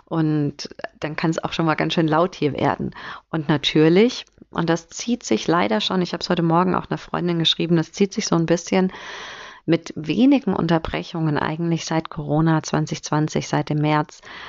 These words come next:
dass für Erik und mich Paarzeit tatsächlich auf der Strecke bleibt.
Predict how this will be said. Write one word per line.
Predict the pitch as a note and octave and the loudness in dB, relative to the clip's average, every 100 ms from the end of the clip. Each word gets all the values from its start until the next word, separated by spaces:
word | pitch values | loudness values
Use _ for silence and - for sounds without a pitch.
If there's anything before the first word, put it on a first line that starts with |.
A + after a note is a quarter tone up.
| - - | -10 -4
dass | D#3 - - - - - _ - | -4 -4 -16 -20 -20 -20 _ -14
für | - E3+ D#3+ - | -2 2 4 2
Erik | E3 G#3+ | 0 0
und | D#3 D3+ | 2 2
mich | F3+ - - - | 2 0 -8 -10
Paarzeit | - E3 G3 - F3 - | -4 -4 -4 -4 -4 -4
tatsächlich | D3+ E3 - E3 | -2 -2 -2 -4
auf | - | -4
der | D#3+ | -6
Strecke | - D3+ - | -4 -8 -10
bleibt. | - C3+ A#2 - | -12 -12 -12 -14